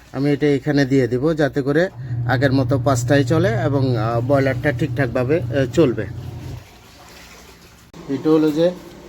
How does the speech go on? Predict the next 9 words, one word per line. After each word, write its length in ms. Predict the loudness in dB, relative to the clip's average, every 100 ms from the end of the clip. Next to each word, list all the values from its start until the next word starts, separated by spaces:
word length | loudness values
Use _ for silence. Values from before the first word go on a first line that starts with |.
| -18 -4
এই 180 | 0 2
যে 140 | 0
এই 220 | 2 0
জিনিসটা, 520 | 0 0 -2 -2 -4 -6 -10 -18 -20 -16 -16 -16 -18 -18 -12 -4
এই 120 | -2
যে 100 | 0
এই 220 | 2 0
জিনিসটা 420 | 0 -2 -2 0
এখানে 380 | 0 2 2 2